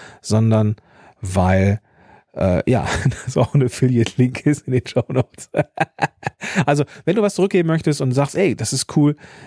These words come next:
dann, ähm, ja, und irgendwie diesen Kurs sichern möchtest, das Freiheitspaket, dann mach das gerne über den Link in den Shownotes. Und, äh, das heißt für dich, dass du nicht mehr bezahlst, ich aber eine kleine Provision bekomme. Gut,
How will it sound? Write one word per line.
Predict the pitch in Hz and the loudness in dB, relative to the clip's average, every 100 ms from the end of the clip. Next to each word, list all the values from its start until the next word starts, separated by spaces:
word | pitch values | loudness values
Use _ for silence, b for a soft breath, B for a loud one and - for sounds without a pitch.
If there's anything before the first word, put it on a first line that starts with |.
| B | B
dann, | 113 117 117 101 | 0 2 0 -2
ähm, | 92 104 101 104 104 _ _ _ - | 0 2 2 -2 -4 _ _ _ 0
ja, | 123 90 - | 0 0 -10
und | - 101 - - | -8 -6 -6 -8
irgendwie | - - 101 | -6 -2 2
diesen | 98 98 | 2 2
Kurs | 92 110 107 | 0 0 2
sichern | 95 95 85 | 0 0 0
möchtest, | 87 - - - _ - | -4 -6 -8 -10 _ -14
das | 90 - | -8 -6
Freiheitspaket, | - 87 85 - - 80 | -2 -2 -2 -4 -6 -6
dann | 73 76 - B B | -4 -6 -10 B B
mach | 107 170 | -2 0
das | 175 - | 0 0
gerne | 127 123 120 b b _ | 2 2 0 b b _
über | - 101 92 - _ _ - | -2 2 2 -2 _ _ -4
den | 80 | -2
Link | 85 85 - _ | -2 -4 -6 _
in | 120 131 | 0 2
den | 139 143 | 2 0
Shownotes. | - - 196 202 196 175 175 - - B B B B | -2 -2 0 0 0 2 0 -2 -10 B B B B
Und, | - 117 120 123 - | 0 2 2 2 2
äh, | 113 107 | 2 2
das | 101 | -2
heißt | 110 107 - | -4 -4 -2
für | 104 | 0
dich, | 104 - B B B | -2 -4 B B B
dass | 98 - | -4 0
du | 104 | 2
nicht | 107 | 2
mehr | 104 95 | 2 2
bezahlst, | 90 - 87 - | 0 -2 -2 -6
ich | - | -6
aber | 80 82 | -4 -2
eine | 107 | -2
kleine | 90 87 | -2 -4
Provision | - 113 98 - - | -2 -2 -2 -4 -10
bekomme. | - - - - B B B B - | -12 -12 -14 -18 B B B B 0
Gut, | 196 127 - | 2 0 -6